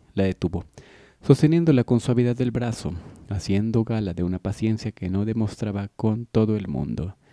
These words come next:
"Está bien, Elisa, es solo un juego, cálmate. Igual tenemos harto tiempo para estar juntos. Por un momento a solas no te vas a morir",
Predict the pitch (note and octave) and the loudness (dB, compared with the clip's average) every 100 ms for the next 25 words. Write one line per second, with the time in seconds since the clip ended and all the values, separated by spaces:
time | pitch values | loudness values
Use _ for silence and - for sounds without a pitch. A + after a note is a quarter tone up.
0 | _ _ _ _ - - F2 G2+ G#2 F#2 | _ _ _ _ -8 -4 0 0 0 -2
1 | G#2 G#2 F#2 F#2 - F2 G2+ G2+ G#2 A2 | -4 -6 -8 -4 0 2 2 0 -2 -2
2 | G2 - G2+ A#2+ G#2+ F2+ F2 _ - - | -4 -4 -4 -2 -2 -4 -8 _ -20 -14
3 | - A2+ A#2+ A#2+ C#3 C#3 C3 C#3 C3+ C3+ | 2 6 6 4 2 2 2 0 2 2
4 | C#3 C3 A#2+ G#2 G2+ G#2+ G2+ B2+ C3+ C3+ | 2 0 0 0 0 -2 -2 0 0 0
5 | G2 - - _ - - _ _ G#2 G#2 | -4 -4 -20 _ -20 -20 _ _ 6 8
6 | B2 D3 C#3+ C#3 C3 C3+ A2+ G2+ F#2+ F2+ | 6 4 2 0 2 4 4 0 0 -2
7 | - A#2 G2+ G2 F#2 F2+ F#2+ A2+ A2 | 0 -2 -4 -4 -4 -2 -2 -2 -6